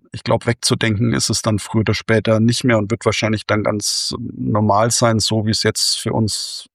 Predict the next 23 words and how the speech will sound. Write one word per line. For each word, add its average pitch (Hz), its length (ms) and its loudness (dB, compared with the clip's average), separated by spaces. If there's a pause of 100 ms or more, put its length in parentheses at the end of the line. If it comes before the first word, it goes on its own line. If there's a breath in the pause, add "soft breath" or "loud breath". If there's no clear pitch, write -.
auch 110 220 4
normal 110 360 4
ist, - 480 -2
weiß 107 160 2
ich 107 60 4
nicht, 104 140 0
FaceTime-Gespräche 107 920 0
zu - 160 -4
führen, 117 400 4
was 107 220 2
am - 120 2
Anfang 110 320 0
sich - 220 -4
vielleicht 110 260 0
komisch 117 320 4
<laughs> - 0 -
angefühlt - 560 2
hat, 113 160 2
verglichen 110 320 -2
zu, 107 160 -2
wenn 110 120 4
man 107 120 4
nur, 107 220 0